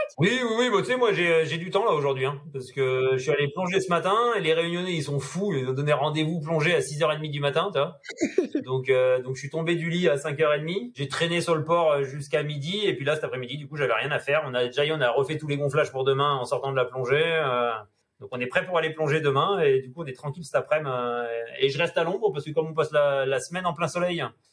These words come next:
Speaker 2: et que, et ben, que en France, c'était un peu l'hiver, donc on a perdu tout le bronzage et toute la... d'ailleurs, je suis tout rouge, tu vois.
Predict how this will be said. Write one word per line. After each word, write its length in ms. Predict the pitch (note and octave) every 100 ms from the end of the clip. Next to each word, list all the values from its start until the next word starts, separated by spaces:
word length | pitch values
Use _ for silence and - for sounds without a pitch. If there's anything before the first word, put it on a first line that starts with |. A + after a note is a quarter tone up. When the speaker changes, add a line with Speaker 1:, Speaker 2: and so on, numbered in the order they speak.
| _ _ -
Speaker 2:
et 180 | B2+
que, 800 | B2 C#3 C3+ C3+ C3 C3 B2+ B2+ B2+
et 40 |
ben, 140 | B2+ -
que 80 |
en 120 | D3 D3
France, 240 | E3+ E3
c'était 200 | C#3 C3
un 100 | C#3
peu 120 | C#3
l'hiver, 360 | F3 E3 E3+ E3
donc 100 | C3+
on 80 | C#3
a 80 | C3+
perdu 240 | C#3 C3+
tout 80 | C3+
le 60 | F3+
bronzage 440 | D#3+ D#3 E3+ E3
et 80 | C#3+
toute 140 | -
la... 220 | D3+ D3 C#3
d'ailleurs, 200 | C3+ D#3+
je 60 |
suis 80 | C#3
tout 120 | E3
rouge, 300 | D#3+ F3+ G#3+
tu 80 | -
vois. 220 | C#3+ -